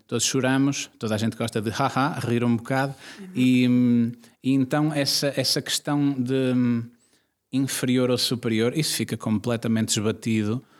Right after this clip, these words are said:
na nossa individualidade. Nem é questão de sermos diferentes, porque diferente é uma coisa,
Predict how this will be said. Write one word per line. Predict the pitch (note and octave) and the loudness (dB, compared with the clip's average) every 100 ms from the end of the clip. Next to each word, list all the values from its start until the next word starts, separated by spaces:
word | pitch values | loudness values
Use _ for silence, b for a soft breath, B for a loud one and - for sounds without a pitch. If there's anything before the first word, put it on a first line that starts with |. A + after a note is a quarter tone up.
| b | b
na | A#2+ A#2 | -2 2
nossa | A#2 A#2+ - B2+ A#2+ A#2+ | 2 0 0 0 0 0
individualidade. | B2 B2 B2 A#2 A#2+ A#2+ B2 A#2+ C#3 A#2 G#2 - b b - | 2 2 2 0 0 0 0 0 0 -2 -4 -12 b b -4
Nem | B2 A#2+ | 0 0
é | |
questão | A#2 - | 0 -2
de | A#2+ | -2
sermos | - B2+ A#2 | 0 -2 -2
diferentes, | C3 - C#3 B2+ - | -2 -2 -2 -2 -4
porque | A2+ | -4
diferente | G#2 - B2+ C3 B2 | -4 -2 0 0 2
é | |
uma | A#2+ | 0
coisa, | A#2 A#2 A#2+ | 0 -4 -4